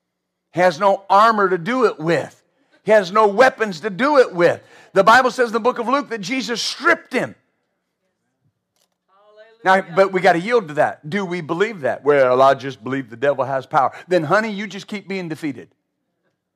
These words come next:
Speaker 1: You, you ju-, you just keep waking up with knots on your head because the devil just thumped you. That, that's just the reality of it. I made the decision some number of years ago.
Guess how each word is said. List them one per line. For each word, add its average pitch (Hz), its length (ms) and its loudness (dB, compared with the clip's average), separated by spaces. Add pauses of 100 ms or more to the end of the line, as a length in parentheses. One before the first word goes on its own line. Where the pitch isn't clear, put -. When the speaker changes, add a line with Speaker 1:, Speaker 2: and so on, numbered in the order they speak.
(1120)
Speaker 1:
You, 156 240 -8
you 175 180 -10
ju-, 165 300 -8
you 180 180 -10
just 160 240 -10
keep 220 240 -10
waking 208 300 2
up 208 120 4
with 190 120 -6
knots 190 260 2
on 160 140 -4
your 156 160 0
head 156 340 0 (160)
because 160 300 -4
the 156 80 -10
devil 185 280 2
just 170 220 -12
thumped 151 340 -4
you. 120 160 -12 (1400)
That, 147 240 -2
that's 202 240 4
just 190 240 -6
the 208 80 -2
reality 214 540 2
of 143 100 2
it. 117 80 -4 (180)
I 196 200 6
made 226 260 2
the 180 80 -8
decision 185 520 -6
some 214 260 -2
number 214 240 0
of 208 100 -2
years 233 220 -6
ago. 165 260 0